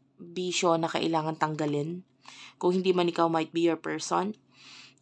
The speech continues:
I can see a person na very matalino, matalino. And that could be the person na kakonect mo. So, ito yung nagiging dahilan ko bakit lalo siya nadidepress.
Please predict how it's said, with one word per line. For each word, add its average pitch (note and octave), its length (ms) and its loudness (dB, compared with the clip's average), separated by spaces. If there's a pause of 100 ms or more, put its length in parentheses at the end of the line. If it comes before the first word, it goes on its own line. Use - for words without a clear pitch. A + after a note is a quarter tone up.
I A3 160 0
can A#3 240 0
see A3 160 -2
a - 80 0
person F#3+ 400 0
na E3+ 60 0
very E3 340 4
matalino, D#3+ 880 0
matalino. D#3 640 -4
And D#3+ 240 -6
that F3 160 -2
could F#3+ 160 -2
be E3+ 320 -6
the E3+ 160 2
person F#3 520 4
na D#3+ 80 -4
kakonect E3 440 -2
mo. E3 140 -2
So, F#3 100 0
ito G#3 240 -2
yung G3+ 160 -2
nagiging F3 300 -6
dahilan E3+ 260 2
ko E3+ 160 -6
bakit E3 240 0
lalo E3 160 2
siya E3 160 -2
nadidepress. D#3 560 -4